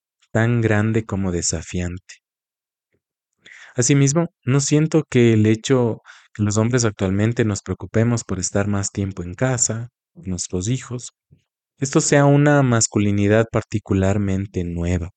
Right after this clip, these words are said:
No siento que seamos mejores padres que quienes nos criaron y quienes estuvieron antes de nosotros.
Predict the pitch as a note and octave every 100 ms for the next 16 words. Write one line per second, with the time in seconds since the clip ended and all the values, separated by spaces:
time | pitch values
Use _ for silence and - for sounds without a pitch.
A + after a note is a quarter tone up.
0 | _ _ _ _ _ _ _ _ _ _
1 | _ _ _ _ _ - A#2+ C#3 C#3 D3+
2 | B2+ - G#2 A2+ B2 - G#2 - C3 C#3+
3 | - A2+ B2+ D3+ C#3+ - _ _ _ G#2+
4 | A2+ A2 G#2+ G#2+ G#2 - G2+ G2 G2 G2+
5 | G2 _ _ _ _ A2+ B2 A#2+ A2+ A2
6 | A#2 A2 A2 A#2 G#2+ G#2+ A2+ G#2 F#2+ F2+
7 | - G#2+ - - -